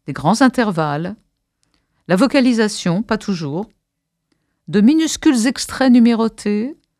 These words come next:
des traductions de termes étrangers dans la marge, ainsi que l'annonce de la première ligne d'une page au bas de la page précédente. De plus,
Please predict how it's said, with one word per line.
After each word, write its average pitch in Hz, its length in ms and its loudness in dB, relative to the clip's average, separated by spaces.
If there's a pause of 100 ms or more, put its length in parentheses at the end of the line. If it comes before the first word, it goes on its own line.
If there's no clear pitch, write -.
(540)
des 180 260 -2
traductions 269 720 -2
de 220 140 0
termes 233 400 2
étrangers 214 760 0 (120)
dans 185 260 2
la 330 160 0
marge, 196 500 0 (680)
ainsi 208 340 -6
que - 120 -4
l'annonce 240 720 2
de 180 80 0
la 185 120 0
première 269 420 0
ligne 269 260 4
d'une 202 220 0
page 320 520 -4 (180)
au 208 140 -2
bas 208 340 0 (280)
de 185 100 -2
la 190 140 -2
page 196 360 -4
précédente. 147 680 -10 (2750)
De 190 120 -2
plus, 285 720 -10